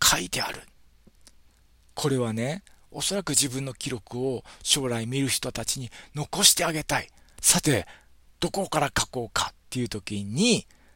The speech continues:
最後の最後は一番後回しにして、まず自分が知っている一番最初である末日の生徒の皆さん、こういうとこからスタートですよって言って、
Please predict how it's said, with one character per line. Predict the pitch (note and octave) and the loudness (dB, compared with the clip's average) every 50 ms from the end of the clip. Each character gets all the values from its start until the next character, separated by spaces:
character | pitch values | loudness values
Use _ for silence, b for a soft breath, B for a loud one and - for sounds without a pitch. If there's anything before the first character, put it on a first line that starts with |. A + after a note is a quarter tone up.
| b b _ - - - - | b b _ -20 -20 -4 6
最 | - - - A3+ A#3 A3+ | 8 8 10 10 8 8
後 | A3 F#3 E3+ | 6 4 2
の | D#3 C#3 | 2 2
最 | - - C3+ A#2+ A#2+ | 2 2 2 0 0
後 | A2 G2+ A2+ | -2 -4 -2
は | B2 C3+ C3+ - | -2 0 0 2
一 | - A#2+ - B2+ | 4 4 4 4
番 | A#2+ G#2+ E2+ | 2 0 -4
後 | G2 - - | -4 -6 -6
回 | G#2+ G2+ F#2+ F2 | -4 -2 -2 -2
し | - - | -2 -4
に | F2 E2+ E2 | -6 -6 -8
し | - - | -6 -6
て、 | - - - - - b b b b b b b b b - - - - | -6 -8 -10 -12 -16 b b b b b b b b b -20 -20 -10 -4
ま | A#2+ C#3 D#3 D3+ | 0 0 0 2
ず | B2+ - - E3+ C#3+ - - | 2 2 2 2 0 -4 -4
自 | - - - C#3 C3+ | 2 2 4 4 2
分 | A2+ B2 B2+ B2 | 0 -4 -4 -2
が | A#2+ A#2+ G#2+ | -2 0 2
知 | - - - - | 2 2 0 0
っ | - | -2
て | - A2 A2+ | -4 -2 0
い | B2 | 0
る | C3+ C3 B B B B B | 0 -2 B B B B B
一 | D#3+ C#3 - - C3+ | 2 6 6 6 6
番 | - C3+ C#3 C#3+ | 6 2 -2 0
最 | - - D3 D3 | 2 2 2 2
初 | C#3+ - - B2+ | 2 2 0 0
で | B2 C3 B2+ | -2 -2 -4
あ | A#2 B2 B2+ | -2 -4 -4
る | C#3+ D#3+ D#3+ - - b b b b b b b b b | -4 -4 -4 -4 -8 b b b b b b b b b
末 | - A#2 A#2 - A#2 A2 | -2 0 2 2 2 0
日 | A2 A2+ - - - | 0 2 2 2 0
の | A2+ A2 | 0 0
生 | - - - B2 A#2+ | 2 2 2 2 0
徒 | - A#2+ | 0 -4
の | A2+ A2+ | -6 -4
皆 | A2+ A2+ A2+ A#2 A#2+ | -6 -6 -6 -6 -6
さ | - - A#2 A#2 | -4 -4 -4 -4
ん、 | B2 C3+ C#3 b b b b b b b b b - | -6 -8 -12 b b b b b b b b b -12
こ | - - - B2+ | -10 -6 -4 -4
う | B2 | -4
い | B2 B2 | -4 -6
う | B2 | -8
と | - C3 | -10 -12
こ | - B2+ A#2+ | -12 -12 -10
か | - B2+ A#2 | -8 -6 -4
ら | C3+ C3+ B2 - - - - | -4 -4 -6 -8 -12 -12 -2
ス | - - - | 0 2 4
タ | - B2+ | 4 2
ー | A2+ | 2
ト | - - A2+ | 2 -2 -4
で | A2 A2 | -2 0
す | - - - | 0 0 0
よ | B2 C3 | 0 -2
っ | C#3+ | -4
て | - - - | -4 -2 -2
言 | C3+ C#3 | -2 -2
っ | C3 - - - - - - | -2 -6 -14 -20 -20 2 6
て、 | - G3 F#3 - - | 6 8 8 6 2